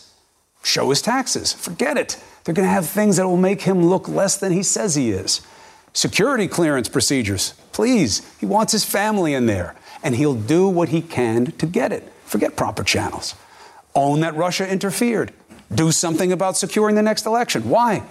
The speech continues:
He thinks it's bad for him. Makes him seem illegitimate. Insult opponents like they were on the opposite side of a bar rooting for the wrong team. Of course. Decorum? Irrelevant if it's in his way. He wants to win.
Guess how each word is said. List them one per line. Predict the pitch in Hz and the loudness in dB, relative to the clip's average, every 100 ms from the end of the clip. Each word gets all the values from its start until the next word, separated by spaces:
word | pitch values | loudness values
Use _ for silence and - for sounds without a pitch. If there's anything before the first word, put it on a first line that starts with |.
| - _ _ _ | -18 _ _ _
He | - | -6
thinks | 139 123 | -4 -2
it's | 165 - | -2 -2
bad | 202 233 180 | -2 0 -2
for | 170 | -2
him. | 117 92 - - _ - | -2 -4 -8 -20 _ -2
Makes | 127 147 - | 0 0 0
him | 170 | -2
seem | - 131 135 | -2 -2 -2
illegitimate. | - 127 160 170 254 180 - - - - - - - - - - - - | 0 2 2 2 2 0 -4 -14 -20 -20 -20 -20 -18 -18 -16 -18 -8 -2
Insult | 165 - 208 240 | 0 0 0 0
opponents | 220 294 285 311 - 175 | 0 2 2 0 -2 -2
like | 160 | 0
they | 190 | 2
were | 185 190 | 2 2
on | 190 | 2
the | 190 | 2
opposite | 208 202 202 180 | 0 0 0 0
side | - 196 196 | 0 0 0
of | 190 | -2
a | |
bar | 165 202 175 | 2 2 4
rooting | 143 160 160 | 4 4 4
for | 156 | 2
the | 175 | 2
wrong | 165 170 170 | 4 4 4
team. | 175 185 113 - - | 4 2 2 -4 -10
Of | - | -8
course. | - 339 - - - - _ - | -2 0 0 -2 -6 -10 _ -8
Decorum? | 110 - 123 220 277 233 - | -4 0 2 4 2 0 -2
Irrelevant | 156 165 165 233 247 226 160 123 | -2 0 2 4 4 2 0 0
if | 117 123 | -2 0
it's | 127 | 2
in | 120 | 2
his | 110 | 2
way. | 101 98 87 - _ _ _ | 2 0 -2 -8 _ _ _
He | 226 | 0
wants | 202 202 196 - | 2 2 0 -2
to | 190 | -2
win. | 165 202 208 143 85 | 0 2 4 4 0